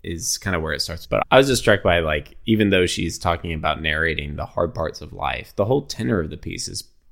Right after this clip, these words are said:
fundamentally hopeful. And the poem ends on that note. I won't spoil it, but the poem ends on that note, as does the piece itself, which is just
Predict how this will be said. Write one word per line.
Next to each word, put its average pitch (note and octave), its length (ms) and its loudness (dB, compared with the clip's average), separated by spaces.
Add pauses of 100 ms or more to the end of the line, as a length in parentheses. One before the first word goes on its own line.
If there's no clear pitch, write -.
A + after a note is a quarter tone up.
(240)
fundamentally F2+ 500 -2
hopeful. - 560 -14 (460)
And F#2+ 140 2
the G2 60 0
poem A#2 500 4
ends F2+ 220 0
on E2+ 140 -2
that E2+ 220 -4
note. E2+ 240 0
I - 60 -4
won't F2+ 220 -4
spoil D#2+ 340 -8
it, - 180 -10
but - 140 -6
the - 80 -8
poem B2+ 280 4
ends F2+ 120 2
on E2 140 -2
that D2+ 200 -4
note, D#2 180 -8
as F2 200 -4
does E2 360 -4
the - 80 -10
piece E2+ 260 -6
itself, F2 600 -6 (120)
which A2 180 -4
is A2 160 2
just - 460 0